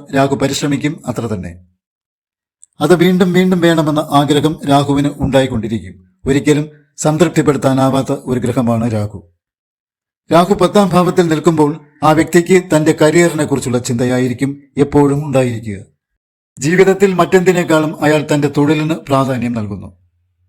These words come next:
ഇവിടെ സത്യസന്ധനായ ഒരു വ്യക്തിയെയല്ല നമുക്ക് കാണാൻ കഴിയുന്നത്, മറിച്ച് തന്റെ തൊഴിലിന്റെ വളർച്ചയ്ക്ക് വേണ്ടി എന്ത് മാർഗവും സ്വീകരിക്കാൻ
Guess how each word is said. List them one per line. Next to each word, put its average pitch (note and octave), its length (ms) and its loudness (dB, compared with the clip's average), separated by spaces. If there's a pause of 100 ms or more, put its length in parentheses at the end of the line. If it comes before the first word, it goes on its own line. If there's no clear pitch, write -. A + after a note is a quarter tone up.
(240)
ഇവിടെ D#3+ 240 2
സത്യസന്ധനായ E3+ 840 0
ഒരു D#3 200 0
വ്യക്തിയെയല്ല D3 580 0 (120)
നമുക്ക് C#3 280 -2
കാണാൻ B2+ 320 -2
കഴിയുന്നത്, A2 400 -6 (220)
മറിച്ച് B2 320 -4 (480)
തന്റെ C#3 180 0
തൊഴിലിന്റെ D#3 520 2
വളർച്ചയ്ക്ക് D3 440 -2
വേണ്ടി C#3 300 0 (360)
എന്ത് D#3+ 220 2
മാർഗവും E3 540 2
സ്വീകരിക്കാൻ C#3+ 500 0